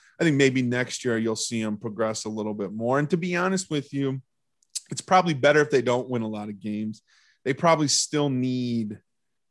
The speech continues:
they need a couple more pieces. So let's go Tennessee. They are the next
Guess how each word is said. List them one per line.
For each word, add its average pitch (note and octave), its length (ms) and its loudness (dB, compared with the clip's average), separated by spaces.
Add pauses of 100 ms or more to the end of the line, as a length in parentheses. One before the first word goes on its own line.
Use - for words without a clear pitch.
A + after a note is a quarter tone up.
(140)
they C3+ 80 0
need D3 160 4
a C3+ 40 -2
couple C3+ 340 0
more G#2+ 260 0
pieces. F#2+ 600 -10 (240)
So - 160 -4
let's F#3+ 120 2
go G3 140 6
Tennessee. F#3+ 580 0
They E3+ 220 0
are F3 120 2
the D#3 120 0
next D3 800 0